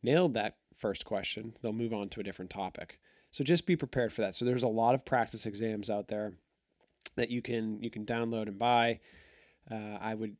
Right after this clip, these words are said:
I would suggest doing that because it also gets you into the mindset of taking that exam. So someone like myself, I'm not a good test taker. I have a little bit of a learning disability with those types of things. For some of you, you thrive in the test environment,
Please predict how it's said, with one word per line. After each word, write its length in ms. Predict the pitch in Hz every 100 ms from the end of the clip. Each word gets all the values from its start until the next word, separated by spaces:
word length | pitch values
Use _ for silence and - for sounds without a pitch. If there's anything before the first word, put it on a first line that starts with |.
| -
I 60 | 110
would 140 | 104
suggest 420 | - - 127 -
doing 240 | 123 117 113
that 200 | 107 -
because 260 | 131 139
it 60 | 143
also 240 | 185 -
gets 240 | 131 123 -
you 80 | 123
into 200 | 113 113
the 60 |
mindset 580 | 107 110 117 110 117 107
of 320 | 104 104 98 _ _ _
taking 340 | - 156 135 127
that 140 | 110
exam. 560 | 104 104 107 120 131 127
So 480 | - 117 110 107 - _ _ _
someone 260 | - 143 135
like 100 | 127
myself, 340 | 113 - 117
I'm 100 | 101
not 160 | 107 107
a 40 |
good 160 | 101 104
test 240 | 110 110
taker. 420 | - 107 101 104 101
I 40 |
have 120 | 98
a 80 | 98
little 180 | 101 101
bit 120 | 101
of 80 | 98
a 200 | 95 92
learning 240 | 113 120 117
disability 420 | 110 - 113 110
with 120 | 107
those 140 | 113
types 260 | - 113 -
of 80 | 104
things. 380 | 113 107 98 - _ - _ - - _ _ _ _ _ _ _
For 100 | 117
some 160 | 151
of 80 | 151
you, 100 | 135
you 260 | 123 120 131
thrive 380 | - 135 131 117
in 60 |
the 60 | 104
test 300 | 117 110 -
environment, 480 | 98 95 92 92